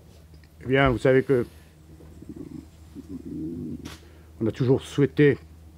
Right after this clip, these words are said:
anticiper, euh, prévoir l'avenir, euh, et s'organiser. Euh, donc, euh, une des raisons, c'est, euh, de remplir cet objectif.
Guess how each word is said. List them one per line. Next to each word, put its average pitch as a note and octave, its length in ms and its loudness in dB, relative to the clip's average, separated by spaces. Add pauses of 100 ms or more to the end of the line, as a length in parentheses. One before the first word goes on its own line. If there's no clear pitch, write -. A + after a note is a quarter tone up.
(640)
anticiper, C3+ 680 0 (460)
euh, G#2+ 540 -8
prévoir G#2+ 320 0
l'avenir, G#2+ 440 4 (1080)
euh, G2 760 -8 (100)
et A#2+ 140 -2
s'organiser. G#2+ 760 0 (1040)
Euh, G2+ 260 -4
donc, B2+ 380 0
euh, A2 420 4 (1200)
une C#3 220 2
des B2 140 4
raisons, A#2+ 440 2 (360)
c'est, A#2+ 560 0
euh, A2 400 -4
de G#2+ 120 -2
remplir B2 360 2
cet - 220 -2
objectif. A#2 680 -2